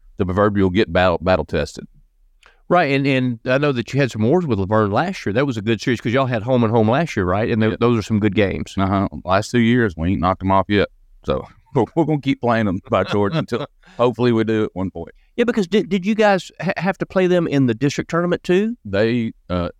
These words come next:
Speaker 1: not well, that switch. So they put us out the last two years of the region. After three classification, we went from the eight-team district to the five-team district. So yeah, they, we, they've beat us last two years in the region quarterfinals.
Speaker 2: Okay, yeah, because, and I know the,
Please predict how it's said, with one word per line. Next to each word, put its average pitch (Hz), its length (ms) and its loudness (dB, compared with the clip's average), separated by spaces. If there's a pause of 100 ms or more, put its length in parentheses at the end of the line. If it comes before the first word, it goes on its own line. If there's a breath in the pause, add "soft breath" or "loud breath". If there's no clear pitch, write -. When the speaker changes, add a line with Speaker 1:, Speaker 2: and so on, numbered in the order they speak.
(320)
Speaker 1:
not 85 320 0
well, 80 380 -2
that 73 200 -4 (180)
switch. - 460 -2
So 78 320 0
they 90 160 0
put 98 160 -2
us 85 140 -4
out 80 200 2
the 71 60 -8
last 78 300 0
two 87 80 -2
years 76 220 -2
of - 40 -14
the 71 80 -8
region. 76 320 -2 (220)
After 85 220 0
three 80 200 -4
classification, 73 800 -2 (160)
we 80 120 0
went 78 180 0
from 73 120 -2
the 65 80 -2
eight-team 71 300 -2
district 69 360 -6
to - 60 -4
the 60 60 -6
five-team - 380 -6
district. - 300 -14 (640)
So - 120 -4
yeah, 80 120 4
they, 87 240 2
we, 87 220 2
they've 87 360 0 (120)
beat 92 180 2
us 82 320 -2 (240)
last 87 400 0
two 113 160 0
years 90 340 0
in 76 80 -4
the 73 80 -4
region 69 240 -8
quarterfinals. - 520 -14 (540)
Speaker 2:
Okay, 120 240 0
yeah, 117 240 2
because, 135 360 0
and 143 120 0
I 151 100 2
know 147 160 2
the, 120 120 -2